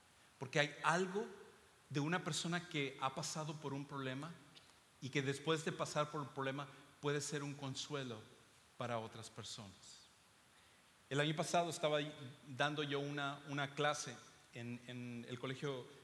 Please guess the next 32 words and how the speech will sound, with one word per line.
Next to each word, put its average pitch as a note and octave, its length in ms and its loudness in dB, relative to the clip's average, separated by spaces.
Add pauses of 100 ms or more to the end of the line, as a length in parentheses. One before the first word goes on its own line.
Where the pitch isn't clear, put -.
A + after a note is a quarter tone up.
de C3+ 80 -4
Estudios C#3 300 0
Bíblicos C3+ 460 -4
en A#2 100 -8
donde A#2 180 -4
tengo B2 180 -6
la B2 60 -2
oportunidad B2 460 -4
de, A#2+ 220 -6 (160)
de A#2+ 120 -4
enseñar. A#2+ 540 -8 (580)
Y C#3+ 60 -2
estaba D#3+ 320 8
compartiendo D#3 440 0
un D3+ 100 -4
poquito D3+ 580 -6 (160)
la B2+ 80 -2
experiencia C#3 600 -2
que C#3+ 120 -8
mi B2 100 -2
esposa C#3 460 -4
y C#3 60 -4
yo C#3 180 -2
hemos C3+ 200 -8
pasado C#3 500 -4
de A#2+ 120 -6
tener B2+ 320 -6
una C3 400 -6 (220)
hija C#3 260 0
de C#3 100 -4
necesidades A#2+ 800 -4
especiales. C3+ 680 -6